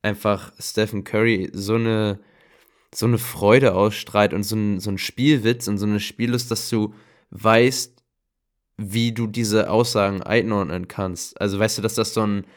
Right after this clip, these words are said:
so ein auf einer Ebene ist, die einfach ein bisschen Spaß in die Sache reinbringen soll, die nicht irgendwie despektierlich oder so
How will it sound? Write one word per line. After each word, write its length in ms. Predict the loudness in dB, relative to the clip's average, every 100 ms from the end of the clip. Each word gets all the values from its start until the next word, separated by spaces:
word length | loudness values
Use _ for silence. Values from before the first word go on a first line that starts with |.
| _ _ _
so 240 | -4 -2
ein 340 | -2 -2 -6 -8 _ _ _ _ _ _ _ _ _ _ _ _ _ _ _ _ -8
auf 200 | -6 -2
einer 200 | -2 2
Ebene 380 | 4 4 2
ist, 360 | 2 0 -2 -6
die 640 | 0 2 4 2 0 -8 _ -6
einfach 340 | -2 -2 -2
ein 100 | -2
bisschen 520 | -2 0 0 0 -2
Spaß 640 | -4 -4 2 4 6 2 -2
in 100 | -4
die 80 |
Sache 380 | -2 -4 -4 -4
reinbringen 460 | -2 -2 -4 -6 -4
soll, 220 | -2 -2
die 120 | 0
nicht 280 | 0 0 0
irgendwie 380 | -2 0 0 0
despektierlich 920 | -2 -2 -6 -6 2 4 6 4 0
oder 200 | 0 0
so 420 | 0 0 0 -4